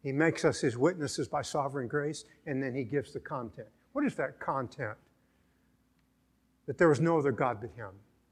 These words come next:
There's no other Savior but his Son, Jesus Christ.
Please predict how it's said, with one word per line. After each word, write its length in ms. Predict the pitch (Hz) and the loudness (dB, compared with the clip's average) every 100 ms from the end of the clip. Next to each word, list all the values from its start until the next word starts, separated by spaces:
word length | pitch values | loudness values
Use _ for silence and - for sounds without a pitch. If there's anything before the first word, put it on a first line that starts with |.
| _ _ _ _ _ _ | _ _ _ _ _ _
There's 160 | 160 147 | -2 4
no 200 | 180 165 | 6 6
other 160 | 156 | 6
Savior 580 | 135 - 165 151 117 120 | 2 4 6 6 2 0
but 220 | 107 127 | 0 0
his 180 | 135 117 | 0 -2
Son, 320 | - 151 131 | 2 0 0
Jesus 400 | 127 131 117 127 | -2 -4 -4 -10
Christ. 540 | - 131 101 92 - | -6 -6 -6 -10 -20